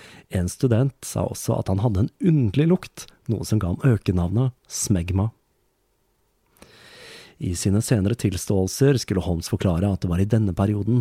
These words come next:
han og noen venner hadde kommet på ideen om å lage en forsikringssvindel ved hjelp av et lik. Men denne historien endret seg fra tilståelse til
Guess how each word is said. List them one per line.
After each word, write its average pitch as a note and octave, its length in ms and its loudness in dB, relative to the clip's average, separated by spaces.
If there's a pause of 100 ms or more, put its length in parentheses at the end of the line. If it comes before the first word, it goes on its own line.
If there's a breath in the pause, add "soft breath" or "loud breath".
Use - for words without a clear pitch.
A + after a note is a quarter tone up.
(140)
han E2+ 160 -2
og F2 80 -2
noen F#2+ 160 2
venner G2 340 2
hadde F#2 180 -2
kommet G2 280 -2
på G#2 100 4
ideen F#2 320 0
om E2+ 160 -6
å D#2 100 -6 (220)
lage F#2 240 0
en F#2 80 -2
forsikringssvindel A#2 1000 0
ved G2 100 2
hjelp D#2+ 180 -4
av - 120 -4
et - 100 -4
lik. - 300 -8 (920 soft breath)
Men A#2 140 -2
denne A2+ 160 0
historien G2+ 400 2
endret F2+ 240 -2
seg G#2 240 2
fra - 100 -4
tilståelse G2 720 -4
til - 140 -8